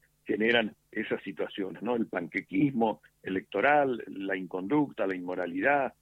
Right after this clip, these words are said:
eh, el saqueo de los recursos públicos cuando se administran los fondos de todos.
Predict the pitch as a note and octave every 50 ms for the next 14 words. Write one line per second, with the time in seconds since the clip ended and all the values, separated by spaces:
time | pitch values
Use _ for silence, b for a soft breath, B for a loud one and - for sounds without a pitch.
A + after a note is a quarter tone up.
0 | _ _ _ _ - A2 G2+ F#2+ F#2+ F2+ F2+ F#2 G2+ F2+ - - - - G2+ G2+
1 | - - A#2+ G#2+ - - C3+ C3+ C#3 C3 A2+ G#2+ G2+ F#2 F2+ G2 F#2+ - - A2+
2 | A#2 G#2+ - A2 G2+ - _ - D3 C#3+ C3 B2 A2 G#2 - F#2+ F2+ - _ _
3 | _ _ _ _ G#2+ G2+ F#2+ F#2+ F#2+ - G#2+ G2 F#2+ F#2+ F#2+ A2 G#2+ A2 - A2
4 | G2 F#2 F2+ - - A2 G#2 G2 F#2 F#2 F2 E2+ - E3 E3 D3+ B2+ A2 -